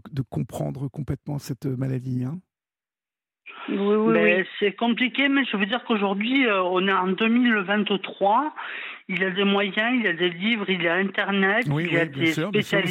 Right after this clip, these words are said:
Speaker 3: spécialistes
Speaker 1: raison.
Speaker 3: pour se renseigner.
Speaker 1: Oui.
Speaker 3: Euh, par exemple, ma sœur m'a indiqué qu'elle ne savait pas comment communiquer avec moi.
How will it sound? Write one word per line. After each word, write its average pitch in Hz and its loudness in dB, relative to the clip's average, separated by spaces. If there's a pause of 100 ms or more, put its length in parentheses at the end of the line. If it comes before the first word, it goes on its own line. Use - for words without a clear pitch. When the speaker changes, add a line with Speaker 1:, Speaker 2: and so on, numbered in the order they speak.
Speaker 3:
spécialistes 135 0
Speaker 1:
raison. 147 0
Speaker 3:
pour 185 -2
se - -6
renseigner. 180 2 (120)
Speaker 1:
Oui. 139 0 (280)
Speaker 3:
Euh, 160 4
par 156 -2
exemple, 202 0
ma 175 0 (140)
sœur 226 0
m'a 208 2
indiqué 170 0
qu'elle 190 0
ne 170 0
savait 175 0
pas 214 -2 (100)
comment 202 2
communiquer 196 2
avec 214 -2
moi. 180 4